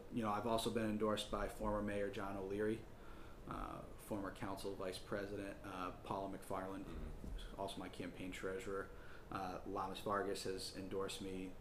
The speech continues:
Speaker 1: Cranston Democrats, you said, and, um, Rhode Island Now,
Speaker 2: Yes.
Speaker 1: uh, recently endorsed me as well. So, yeah, I'm, I'm, I'm happy to have those endorsements. I think it, I, I think it speaks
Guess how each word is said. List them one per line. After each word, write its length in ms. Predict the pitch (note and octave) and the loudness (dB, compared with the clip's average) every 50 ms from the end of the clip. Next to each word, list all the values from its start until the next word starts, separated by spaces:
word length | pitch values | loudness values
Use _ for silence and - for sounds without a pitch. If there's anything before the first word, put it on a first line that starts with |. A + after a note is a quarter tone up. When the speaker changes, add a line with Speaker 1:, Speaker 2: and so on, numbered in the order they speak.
| - - | -8 -4
Speaker 1:
Cranston 380 | - - A2+ - - F#2 F2+ | -2 -2 -2 -2 -2 -2 -2
Democrats, 560 | F#2+ F#2+ F#2+ G2 - - F#2 F#2 F#2 - - | -2 -2 -4 -4 -2 -2 -2 -2 -2 -2 -4
you 60 | - - | -4 -4
said, 340 | - - F2+ F#2 F#2 F#2 - - - - | -2 0 0 0 0 -2 -4 -6 -8 -6
and, 420 | F#2 F#2 F#2 F2+ F2+ F2+ F2+ F2+ F2+ | -6 -4 -4 -4 -4 -4 -4 -4 -4
um, 340 | F2+ F2 F2 F2 F2 F#2 - - - - | -4 -4 -4 -4 -6 -6 -6 -6 -4 -2
Rhode 140 | G2 G2 G2 | -2 0 0
Island 360 | G2 F#2+ F#2+ F#2 F2+ F2+ F#2 | -2 -2 -2 -4 -4 -4 -4
Now, 320 | F#2 F#2 F2+ F2+ F2+ F2 - - - - - F2+ | -2 -2 -2 -2 -4 -4 -8 -8 -10 -8 -6 -4
Speaker 2:
Yes. 100 | F2 - - - | -4 -4 -4 -2
Speaker 1:
uh, 180 | G2 F#2 F2 F2 F2 F2+ | -2 -2 -2 -2 -2 -2
recently 340 | F#2 F2+ - F2+ F2+ F#2+ F#2 | -2 -2 -4 -4 -6 -4 -4
endorsed 360 | F#2 F2+ F#2 F#2 F#2 - - | -4 -2 -2 -4 -4 -4 -6
me 80 | F#2+ F2+ | -6 -6
as 140 | F2+ - - | -6 -4 -4
well. 180 | G2 F#2 F#2 - | -4 -2 -2 -4
So, 240 | - - F#2 F#2 - - - - - - - - - | -2 -2 -2 -2 -2 -6 -8 -8 -8 -8 -4 4 10
yeah, 140 | D#3 D#3 C#3+ | 12 12 12
I'm, 100 | C3 - - | 12 10 6
I'm, 200 | B2+ A#2+ A2+ A#2 - B2 | 4 4 4 4 2 2
I'm 120 | A#2+ A#2 | 0 2
happy 300 | G#2+ C3 B2 A#2+ - D3 | 6 8 8 8 8 8
to 80 | B2 A#2+ | 6 6
have 180 | B2 B2+ C3 | 8 8 8
those 200 | C3+ C3 B2+ C3 | 8 8 8 10
endorsements. 500 | B2+ B2 B2+ C3 C3+ C3 - C#3 C3 - | 10 10 12 12 10 10 10 6 6 6
I 80 | A#2+ G#2+ | 6 6
think 160 | A2 A2+ A2 A2 | 6 4 2 2
it, 120 | - - A2 | 0 0 0
I, 280 | A2+ - - - G#2 | 0 0 -2 -2 -2
I 40 | A2 | 0
think 140 | A2+ A2 G#2+ | 0 0 0
it 80 | - - | -2 -2
speaks 440 | - - - A2 G#2+ G#2+ - - | -4 -2 0 -2 -2 -2 -2 -4